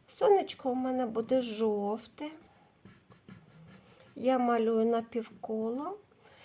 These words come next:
і малюю промінчики, які світять в різні сторони.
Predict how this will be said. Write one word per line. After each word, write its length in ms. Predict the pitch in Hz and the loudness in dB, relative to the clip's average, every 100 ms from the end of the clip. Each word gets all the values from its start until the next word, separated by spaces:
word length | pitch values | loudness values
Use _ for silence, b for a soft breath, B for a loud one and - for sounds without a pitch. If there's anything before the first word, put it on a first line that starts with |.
| B B | B B
і 80 | 392 | 6
малюю 460 | 427 427 466 440 | 8 10 10 8
промінчики, 960 | - - 302 285 269 254 254 233 - 247 | 6 0 2 4 6 4 2 -6 -4 -2
які 300 | 247 240 262 | -2 -2 -6
світять 600 | - 392 381 277 240 - | -6 -4 -4 -4 -6 -6
в 40 | |
різні 400 | 262 277 277 254 | -4 -4 -4 -6
сторони. 720 | 247 - 240 233 240 247 247 | -6 -10 -8 -6 -6 -8 -8